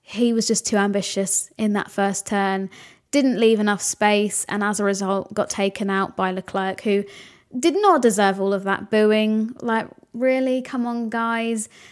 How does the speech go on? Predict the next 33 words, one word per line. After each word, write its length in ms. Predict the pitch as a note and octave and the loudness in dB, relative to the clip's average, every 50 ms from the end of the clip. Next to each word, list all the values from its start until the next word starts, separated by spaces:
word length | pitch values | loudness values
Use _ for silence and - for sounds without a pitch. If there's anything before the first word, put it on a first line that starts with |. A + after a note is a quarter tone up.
| - - - - | -20 -20 -16 -6
I 120 | - - B3 | -2 0 0
really, 560 | A#3 A3+ C4 C4 C4 B3 B3 A#3+ A#3+ A#3 - | 2 4 4 6 6 6 6 4 4 2 2
I 100 | - B3+ | 4 4
know 140 | B3+ C4+ C4 | 4 4 4
some 240 | - - B3 A#3+ A3+ | 4 4 2 2 2
people 340 | A3 A#3 A3 G#3+ - G#3 | 2 0 -2 0 0 0
are 80 | G#3 G3+ | 2 2
on 120 | G3+ G3+ | 2 0
the 60 | G3+ G3 | -2 -2
fence 320 | - G#3+ G3+ G3+ - - | -2 -2 -2 -2 -2 -4
about 360 | G3+ F#3+ F#3+ F#3+ F#3+ - - | -2 -2 -2 -2 -2 -2 -2
booing 340 | - G#3 G3+ G3 G3+ G3 G3+ | 0 0 0 0 0 0 -2
and 160 | G3 G3+ F#3 | -4 -4 -4
think, 240 | - G3+ G3 G3+ - | -4 -4 -4 -2 0
"Oh, 140 | C4+ C#4 C#4 | 2 4 4
well, 160 | C4 C4+ B3+ | 4 4 2
it's 100 | B3+ - | 0 -2
part 340 | - - A#3 B3+ C4 B3 - | -6 -6 -4 -2 -2 -2 -2
of 60 | - | -4
the 80 | A3+ G#3+ | -6 -6
show," 340 | - - - G#3+ G3+ G3 | -6 -4 -2 0 0 0
but 160 | F#3 G#3 - - | 0 -2 -4 -4
I'm 240 | G3 G#3 G#3 G3+ | -4 -4 -4 -2
really, 380 | G#3 G3+ G3 G3 G3 G3 G3 - - - | -2 -2 -2 -2 -2 -4 -6 -10 -10 -10
it 160 | A3 G#3 - | -10 -8 -6
just 320 | - A3 F#3+ - - - | -6 -6 -6 -6 -6 -6
sits 300 | - - A3+ - - - | -4 -2 -2 -2 -2 -2
really 260 | G3 G3 F#3 F3+ F#3 | -2 -2 -2 0 -2
uncomfortably 680 | F3+ F#3 F#3+ F#3 - F#3+ - - - F#3+ - - F#3 F#3+ | -2 -4 -4 -6 -8 -8 -8 -8 -12 -10 -6 -6 -4 -4
with 180 | - - - - | -6 -8 -8 -10
me 100 | - - | -10 -10
personally. 760 | G#3+ - F#3+ F#3+ F#3+ - - G3+ G3 G3 G3+ G#3 G#3 G#3+ - | -8 -6 -4 -4 -4 -6 -8 -8 -6 -4 -4 -4 -4 -2 2
But 420 | B3+ A#3+ A#3+ - - - - - | 4 4 4 2 0 -6 -8 -8